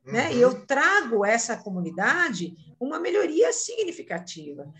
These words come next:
Speaker 1: E eu chego a essa comunidade no que há de mais novo em tecnologia. Então, assim, é bonito de ver.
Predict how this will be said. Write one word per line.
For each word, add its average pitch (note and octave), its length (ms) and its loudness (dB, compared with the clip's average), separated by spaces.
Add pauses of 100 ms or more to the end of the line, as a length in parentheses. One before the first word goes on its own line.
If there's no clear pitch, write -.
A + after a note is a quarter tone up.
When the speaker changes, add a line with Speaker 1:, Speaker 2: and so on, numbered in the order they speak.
(160)
Speaker 1:
E A3+ 80 -4
eu C#4+ 140 -2
chego E4 520 -2
a C4 40 0
essa B3 160 -6
comunidade G#3+ 800 -2 (140)
no C#4 120 -10
que C#4+ 120 -8
há D#4+ 100 0
de E4 160 -2
mais D#4+ 380 0
novo D4 340 -2
em C4 60 -12
tecnologia. G#3 840 -6 (300)
Então, B3 220 -2
assim, F#3 340 -6 (260)
é C4 140 -4
bonito - 440 -4
de F3 120 -4
ver. D#3+ 320 -6